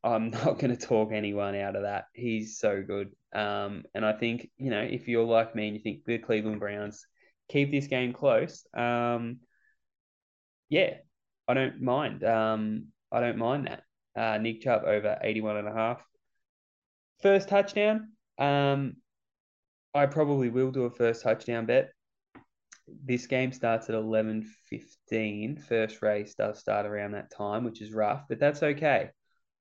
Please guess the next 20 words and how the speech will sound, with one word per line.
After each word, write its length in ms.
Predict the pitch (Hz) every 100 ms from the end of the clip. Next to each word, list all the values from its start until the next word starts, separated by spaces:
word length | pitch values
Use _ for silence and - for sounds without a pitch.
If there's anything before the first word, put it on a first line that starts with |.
| -
Can 220 | 113 110
sneak 560 | - - - 127 127 127
in 140 | 117
the 80 | 113
first 320 | - 110 110
touchdown 460 | 123 120 - 117 113
bet. 320 | 120 123 - _ _ _ _ _ -
Um, 680 | 123 127 123 123 120 - - _ _ _ _ _ _ _ _ _ _ _ -
looking 600 | 139 139 165 165 151 143
at 100 | - - _
the 160 | 131 127
lines 840 | 123 120 120 123 123 127 120 - _
here, 720 | - - - 123 110 95 - 220 - _ _ _ _ _ - - _ _ _ _ _ _ _ _ _ _ -
Nick 320 | 143 147 -
Chubb 440 | - 123 120 123 -
is 400 | 120 120 113 117 - _
very, 640 | 123 123 123 127 120 - - _ _ -
very 520 | 120 113 113 113 98
short. 520 | - 120 107 107 175 - _ _ _ _ _ _
Um, 600 | 113 113 107 107 107 98